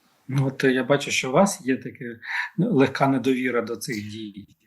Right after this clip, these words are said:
Е, дуже красиво для того, щоб це все повірити, але звучить вони поки що, ну, позитивно, не скажу, що прекрасно. Якщо це так, м, то все одно зараз, е, під,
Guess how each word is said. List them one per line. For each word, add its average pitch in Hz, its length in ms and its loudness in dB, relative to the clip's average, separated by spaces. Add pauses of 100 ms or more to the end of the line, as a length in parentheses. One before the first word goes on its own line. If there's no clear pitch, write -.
(420)
Е, 131 200 4
дуже 175 420 6
красиво 196 560 4
для 190 180 2
того, 175 280 0
щоб 147 220 -6
це 156 160 -6
все 147 200 -6
повірити, 202 520 0
але 135 240 2
звучить 165 400 -6
вони 147 160 -2
поки 147 280 -6
що, 143 140 -2 (340)
ну, 131 600 -12 (540)
позитивно, 127 580 4
не 113 100 -10
скажу, 123 280 -10
що - 180 -12
прекрасно. 185 640 0 (680)
Якщо 143 340 6
це 175 180 4
так, 233 460 4 (960)
м, 131 360 -2 (120)
то 151 440 4 (1500)
все 131 340 4
одно 185 460 8
зараз, 156 760 2
е, 135 100 -2
під, 143 300 -2